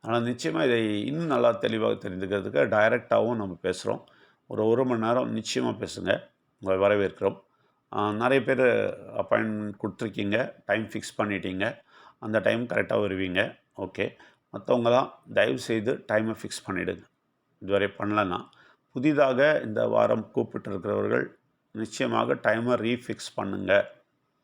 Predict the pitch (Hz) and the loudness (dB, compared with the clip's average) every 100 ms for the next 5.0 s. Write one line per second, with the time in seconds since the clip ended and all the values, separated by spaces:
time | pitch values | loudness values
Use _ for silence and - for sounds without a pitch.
0 | _ _ _ _ _ _ _ _ _ 120 | _ _ _ _ _ _ _ _ _ -6
1 | 117 120 127 135 139 139 120 131 135 120 | -2 0 2 4 4 4 0 0 2 0
2 | 113 117 117 110 110 117 101 90 87 90 | 2 0 2 -2 2 2 2 -2 -4 -6
3 | - _ _ _ _ _ _ _ _ - | -8 _ _ _ _ _ _ _ _ -2
4 | 113 123 - 135 139 120 104 110 120 | 0 0 2 4 4 4 2 4 4